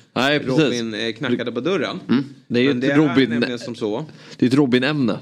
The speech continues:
Speaker 2: Det är ett Robin-ämne.
Speaker 3: Ja.
Speaker 2: Han har ju dragit, han har ju kosovoalbansk bakgrund. Och nu är han klar då för K F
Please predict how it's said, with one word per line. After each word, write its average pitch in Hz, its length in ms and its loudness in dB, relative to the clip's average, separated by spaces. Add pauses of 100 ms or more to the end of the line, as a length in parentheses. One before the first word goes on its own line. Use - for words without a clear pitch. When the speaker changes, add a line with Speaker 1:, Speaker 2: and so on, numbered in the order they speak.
(380)
Speaker 2:
Det 139 100 -2
är 143 40 2
ett 139 60 -4
Robin-ämne. 139 520 -2
Speaker 3:
Ja. 87 240 -4
Speaker 2:
Han 139 180 -6
har 151 60 -4
ju 147 460 -6
dragit, 143 360 -4
han 147 160 -6
har 202 260 -4
ju 170 400 0 (280)
kosovoalbansk 131 840 -2
bakgrund. 131 540 -2 (580)
Och 120 140 -6
nu 120 220 -2
är 165 80 -4
han 156 120 -6
klar 160 340 -4
då 107 120 -4
för 107 560 -6 (460)
K 139 320 0
F 139 320 -6